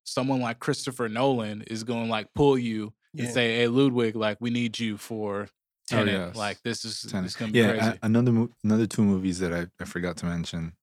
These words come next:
Speaker 3: that are actually bigger movies. Uh, he did both of the two Creed, uh, scores, Creed
Speaker 2: Yeah.
Speaker 3: one and Creed two, and he did Venom, which is, uh, a l-, a little bit more recent other than, um,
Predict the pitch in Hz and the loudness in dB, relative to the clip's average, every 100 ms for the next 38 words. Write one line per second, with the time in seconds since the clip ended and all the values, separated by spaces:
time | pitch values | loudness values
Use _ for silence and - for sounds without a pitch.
0 | - 92 87 82 - 110 - 104 92 92 | -8 -4 -4 -4 0 0 0 -2 -2 -2
1 | 98 95 95 98 101 104 - - - _ | 0 0 -2 0 0 -2 -6 -18 -20 _
2 | - 92 90 101 120 104 107 110 98 90 | -4 -2 0 4 4 6 2 2 2 2
3 | 85 - - - 104 98 87 - 107 98 | 2 -6 -6 2 4 4 0 0 4 4
4 | 85 80 _ _ _ _ _ - 85 80 | 2 -2 _ _ _ _ _ -4 -4 -4
5 | - 87 82 82 - - - 95 90 92 | -2 -2 -2 -6 -10 -8 0 0 2 0
6 | 87 85 90 - 98 104 101 95 95 101 | 0 -2 -4 0 0 0 -2 -2 0 0
7 | 95 95 82 87 87 85 90 - 92 87 | 2 0 0 -4 -4 -6 -12 -8 -6 -6
8 | 92 87 87 - - - _ _ _ 92 | -6 -6 -10 -14 -20 -20 _ _ _ -8
9 | 87 85 - 98 101 104 - 101 113 107 | -8 -8 -6 -4 -4 -6 -2 2 4 4
10 | 101 95 92 95 - 90 90 90 87 87 | 4 4 4 2 0 -2 -2 -6 -4 -4
11 | 85 - - 82 80 80 - 180 | -4 -6 -6 -6 -6 -8 -12 -16